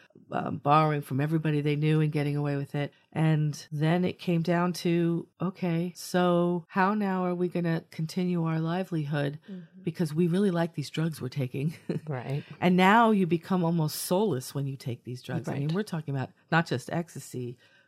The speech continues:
Speaker 1: but crystal meth and some
Speaker 3: Right.
Speaker 1: pretty
Speaker 2: You
Speaker 1: serious
Speaker 2: had a great quote. You said that, because I've always questioned that too. Like, can you just blame the drugs, or would this person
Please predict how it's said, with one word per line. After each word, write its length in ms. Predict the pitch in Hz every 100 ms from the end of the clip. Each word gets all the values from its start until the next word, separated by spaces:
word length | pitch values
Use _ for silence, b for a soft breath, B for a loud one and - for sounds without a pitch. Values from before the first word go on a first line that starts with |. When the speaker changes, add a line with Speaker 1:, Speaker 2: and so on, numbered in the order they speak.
| _
Speaker 1:
but 180 | 156 -
crystal 320 | 156 - 123
meth 440 | 151 160 147 -
and 80 | 151
some 80 | -
Speaker 3:
Right. 100 | 156
Speaker 1:
pretty 200 | - 240
Speaker 2:
You 180 | 240 262
Speaker 1:
serious 180 | 208 214
Speaker 2:
had 80 | 190
a 20 |
great 340 | 180 214 208
quote. 300 | - 220 208
You 120 | 175 190
said 400 | - 196 180 - _ _ _ _ _
that, 360 | 180 190 165 - -
because 280 | 262 285 277
I've 180 | 285
always 220 | 285 254 240
questioned 340 | 208 208 202
that 120 | 120
too. 180 | - 180
Like, 160 | 175 170
can 160 | 254
you 100 | 233
just 260 | 233 254 -
blame 220 | 220 208
the 80 | 196
drugs, 380 | 185 180 185 -
or 160 | -
would 260 | 180 180 175
this 160 | 175 170
person 480 | 196 170 185 175